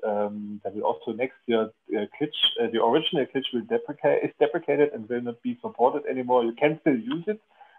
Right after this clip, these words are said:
but I may not help you anymore. I have to move ahead, right? Um, so that's why we started now developing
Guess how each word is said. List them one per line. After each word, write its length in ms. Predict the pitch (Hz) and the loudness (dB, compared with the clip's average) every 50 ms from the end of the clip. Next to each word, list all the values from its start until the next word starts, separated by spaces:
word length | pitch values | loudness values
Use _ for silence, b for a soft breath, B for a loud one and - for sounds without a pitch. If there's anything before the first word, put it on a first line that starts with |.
| b - | b 2
but 160 | 120 120 - - | 2 2 4 4
I 140 | 123 127 | 4 4
may 260 | 123 120 123 123 131 135 | 4 4 4 4 4 4
not 180 | 127 127 127 - - | 4 2 2 0 0
help 180 | 117 127 131 - - | 0 0 0 0 -2
you 120 | 135 - | -2 -2
anymore. 380 | - 123 120 120 123 131 127 120 | -2 -2 -2 2 4 6 6 6
I 80 | - | 4
have 180 | - - - _ - | 2 -2 -6 _ -8
to 60 | 123 | -8
move 300 | 110 107 117 123 120 120 | -6 -4 -4 -2 -2 -2
ahead, 280 | 117 - 123 123 127 120 - - | -2 0 2 0 0 -2 -4 -4
right? 240 | 110 101 104 107 110 - _ b b b b b b b b - 113 | -2 -2 0 -2 -2 -6 _ b b b b b b b b -4 -2
Um, 300 | 113 110 110 117 113 - | 0 0 0 -2 -2 -2
so 140 | 120 113 110 | 0 2 2
that's 180 | 110 110 - | 2 2 4
why 140 | - 117 107 | 4 4 4
we 180 | 101 110 110 - | 4 0 -4 0
started 360 | - 113 110 127 127 135 131 - | 4 8 8 8 8 6 2 2
now 200 | 120 117 113 117 | 2 2 2 2
developing 580 | 113 120 104 110 110 110 113 110 - - 104 | 0 -2 -2 0 0 0 0 -2 -4 -6 -14